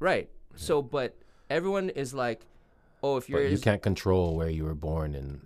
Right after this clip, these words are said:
Speaker 2: you know,
Speaker 1: Well, it's
Speaker 2: your
Speaker 1: a, it's like
Speaker 2: family
Speaker 1: saying,
Speaker 2: and
Speaker 1: like, if you're, if you're Israeli, then you're a fucked up
Speaker 2: Mm-hmm.
Speaker 1: person who f-, hates Palestinians and, and, and, and, you know, and it's like,
Speaker 2: Right.
Speaker 1: that's like, that's like when I would travel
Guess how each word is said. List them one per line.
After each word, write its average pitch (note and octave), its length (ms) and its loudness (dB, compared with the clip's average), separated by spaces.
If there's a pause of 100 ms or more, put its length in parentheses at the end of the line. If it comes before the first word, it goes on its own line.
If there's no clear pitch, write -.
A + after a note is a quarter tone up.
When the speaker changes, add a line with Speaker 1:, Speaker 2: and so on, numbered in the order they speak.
Speaker 2:
you D#2 120 -8
know, - 120 -6
Speaker 1:
Well, G#3+ 160 0
it's G3 220 -2
Speaker 2:
your A3+ 80 2
Speaker 1:
a, A3 100 -6
it's D#3 140 0
like A#3+ 120 2
Speaker 2:
family D3+ 60 -4
Speaker 1:
saying, G3+ 300 -2
Speaker 2:
and F#3+ 60 -4
Speaker 1:
like, D3 280 -4 (280)
if C#3 200 -6
you're, D#3+ 400 0
if B2+ 200 -8
you're E3+ 140 0
Israeli, C#3 720 -4 (420)
then A#2 160 -4
you're A#2+ 200 -2
a A#2+ 60 -4
fucked - 380 -10
up G#2 140 -8 (640)
Speaker 2:
Mm-hmm. D2+ 220 -4
Speaker 1:
person A#2+ 360 -4
who A#2 180 -8
f-, - 220 -20
hates A#2 360 -10
Palestinians G#2+ 720 -8
and, F#2+ 240 -12 (140)
and, G2 220 -10 (300)
and, F#2+ 160 -10 (320)
and, G#2 240 -10 (100)
you C3+ 100 -6
know, C#3 100 -2
and C#3 100 -2
it's C3+ 160 -6
like, B2 220 -6 (100)
Speaker 2:
Right. - 200 -4
Speaker 1:
that's G#3+ 200 0
like, G#3 320 -4 (220)
that's E3 200 -2
like F#3+ 160 -2
when C3+ 140 -2
I C3+ 100 0
would C#3 160 -2
travel C3+ 680 -4